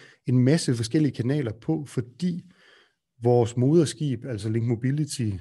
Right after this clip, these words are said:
der købte os her for et par måneder siden, de er bare sindssygt gode til kanaler. Man har WhatsApp-kanal, man har Messenger, man har S M S, som er det, der startede det hele,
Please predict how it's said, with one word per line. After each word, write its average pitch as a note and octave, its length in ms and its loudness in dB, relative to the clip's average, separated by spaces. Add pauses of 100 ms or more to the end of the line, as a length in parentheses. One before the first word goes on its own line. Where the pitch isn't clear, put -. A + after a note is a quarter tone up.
der A2 60 -4
købte D3 400 -4
os F#2 180 -8
her A2 260 -4
for F#2 300 -10
et E2 80 -14
par - 180 -20
måneder B2 220 -4
siden, A#2 440 -8 (960)
de C3+ 60 -4
er C3 40 -2
bare B2+ 180 0
sindssygt C3 420 -4
gode C3 220 -8
til - 80 -18
kanaler. C3 480 -8 (1000)
Man B2 160 0
har C3+ 100 4
WhatsApp-kanal, G2+ 800 -4
man A#2 120 -4
har C3+ 80 -2
Messenger, A2+ 540 -4 (640)
man A#2 100 -2
har A#2+ 140 2
S A#2 120 -8
M B2+ 200 -4
S, B2+ 40 -4
som G2+ 400 -12 (380)
er A#2+ 80 -8
det, A2+ 140 -2
der A2 60 -4
startede A2+ 420 -8
det F#2 100 -10
hele, A2 320 -8